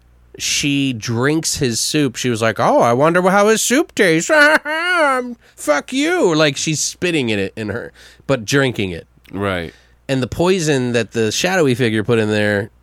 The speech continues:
Speaker 1: poisons her.
Speaker 2: And this next scene made no fucking sense.
Speaker 1: She's puking literally, like, for, like,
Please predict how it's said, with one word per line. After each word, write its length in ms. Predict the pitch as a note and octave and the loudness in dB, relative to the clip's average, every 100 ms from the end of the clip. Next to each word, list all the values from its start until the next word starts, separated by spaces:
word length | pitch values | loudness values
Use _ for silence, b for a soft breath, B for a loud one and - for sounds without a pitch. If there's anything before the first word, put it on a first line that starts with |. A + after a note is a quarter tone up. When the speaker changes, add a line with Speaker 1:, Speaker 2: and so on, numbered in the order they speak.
| _ _ _ | _ _ _
Speaker 1:
poisons 500 | - G3+ G3 D3 A2 | 0 2 2 2 0
her. 300 | F#2+ F2 B2 - _ b b b | -2 -4 -4 -10 _ b b b
Speaker 2:
And 180 | - B2+ | -8 -6
this 220 | B2+ - | -6 -6
next 280 | A#2+ G#2 - | -8 -8 -8
scene 260 | A2+ F#2 F2+ | -10 -10 -8
made 280 | G2 F#2 G2 | -10 -10 -10
no 280 | A#2+ A2 F2+ | -8 -8 -10
fucking 520 | - G2 - D#2 D#2 | -8 -8 -8 -16 -14
sense. 340 | - G#2+ F#2 | -10 -6 -2
Speaker 1:
She's 180 | - A#3 | -2 -2
puking 540 | - - D4 - C#3 A#2+ | -2 2 2 2 0 2
literally, 480 | D#3 F#3+ C3 A2+ | 2 4 2 2
like, 240 | G#2+ G#2 F#2+ | 0 -2 -2
for, 140 | A#2 | -2
like, 300 | G#2+ G2 F2+ | 0 -2 -4